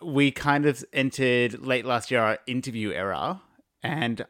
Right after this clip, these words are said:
I would love to do more of those. I wanna do, I wanna interview their songwriters, their collaborators on the musical, p-, people from the record label or management from back in the day, both here in the U K.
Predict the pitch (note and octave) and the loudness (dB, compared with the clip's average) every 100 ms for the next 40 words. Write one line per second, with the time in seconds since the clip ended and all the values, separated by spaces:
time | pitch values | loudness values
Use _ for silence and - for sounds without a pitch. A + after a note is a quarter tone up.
0 | _ A#2 A2+ A#2+ A#2+ A#2+ G#2+ A#2+ A#2+ A#2 | _ 2 4 2 0 -6 -6 -8 0 0
1 | A2 - A#2+ A2 G#2 G2+ G#2 G#2 G2+ - | -2 -8 -8 -6 -6 -4 -4 -2 -4 -4
2 | A#2+ A#2 A#2+ B2 A2+ A#2 A2+ A2 A#2 A2+ | -4 -2 -4 -4 -4 -4 -2 -2 -4 -6
3 | G#2 A2+ G2 F#2+ - C#3 D3 C#3 C3+ C3+ | -8 -8 -8 -10 -6 -4 -2 2 2 4
4 | C3+ C3+ A#2 A#2+ - A2+ A2 A2+ A2+ A2 | 2 2 0 -4 -4 -6 -4 -2 -2 -2
5 | G2+ G#2 C3 D3 D3+ D#3+ D3+ D3 C#3+ - | -6 -6 -6 -6 -6 -2 0 0 -2 -8
6 | - - - - - C#3 C3 - A2+ G#2+ | -20 -20 -18 -6 0 0 0 -2 -2 0
7 | C3 D3+ D3+ C#3 C3+ B2+ G#2+ A2 B2 D#3 | 0 0 2 2 4 2 0 -2 -2 -2
8 | D3+ D3+ D3+ B2 A2 G2+ G2+ G2+ F#2+ C#3 | -2 -4 -6 -6 -6 -6 -6 -8 -4 0
9 | C#3 C#3+ - A#2 A2 A#2+ A2+ A2 G#2 G2+ | 4 2 2 -2 -2 -2 0 0 -2 -6
10 | G2 G2 - C#3 C#3+ C#3+ C#3 C3+ | -8 -10 -8 -2 2 4 2 -2